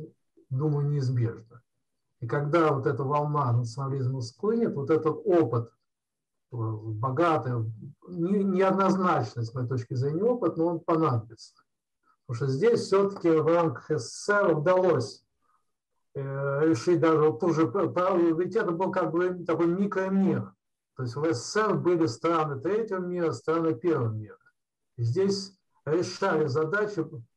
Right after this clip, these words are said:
пускай они не до конца были решены, но во многом, если можно посмотреть на ту же с-, советскую Среднюю Азию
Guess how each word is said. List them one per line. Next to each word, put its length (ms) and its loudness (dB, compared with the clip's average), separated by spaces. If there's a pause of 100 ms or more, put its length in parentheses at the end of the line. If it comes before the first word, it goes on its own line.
(240)
пускай 320 -2
они 140 -2
не 100 -4
до 40 -10
конца 380 -2
были 240 -2
решены, 300 -4
но 160 0
во 120 0
многом, 280 0
если 200 -4
можно 280 -2
посмотреть 520 -2
на 140 -6
ту 180 -4
же 200 -4
с-, 180 -12
советскую 560 -4
Среднюю 400 0
Азию 520 -2